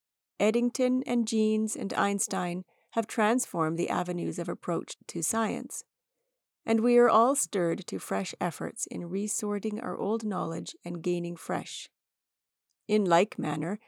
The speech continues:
children to whom most things are new grip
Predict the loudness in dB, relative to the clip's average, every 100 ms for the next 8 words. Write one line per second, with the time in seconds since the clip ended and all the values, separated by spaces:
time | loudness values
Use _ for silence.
0 | _ _ 4 6 6 2 2 2 2 4
1 | 2 2 0 -2 -4 -4 -4 -2 2 4
2 | 2 0 _ _ -8 2 2 2